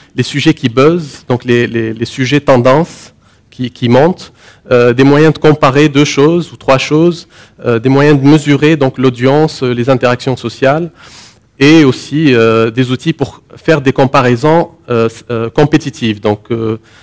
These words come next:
euh, comment on dit ça en français, euh, donc, euh, concurrentielles, des analyses concurrentielles dans des secteurs ou en politique ou dans n'importe quel sujet.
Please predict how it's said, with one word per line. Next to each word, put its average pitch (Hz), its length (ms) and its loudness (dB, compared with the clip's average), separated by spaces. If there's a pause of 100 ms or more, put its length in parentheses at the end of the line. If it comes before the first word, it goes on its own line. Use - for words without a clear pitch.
(300)
euh, 104 180 -12
comment 117 180 -2
on - 20 -4
dit 107 100 -8
ça 117 140 -4
en 110 80 -2
français, 143 580 -4 (420)
euh, 110 680 -6
donc, 120 320 -2
euh, 120 460 -4 (360)
concurrentielles, 127 680 0 (100)
des 120 120 -6
analyses 139 320 0
concurrentielles 127 640 0
dans 120 140 0
des 113 100 -4
secteurs 117 480 -4
ou 113 80 -4
en 104 80 -4
politique 113 640 -4
ou 107 140 -6
dans 113 120 -6
n'importe 123 300 -6
quel 113 100 -2
sujet. 101 360 -6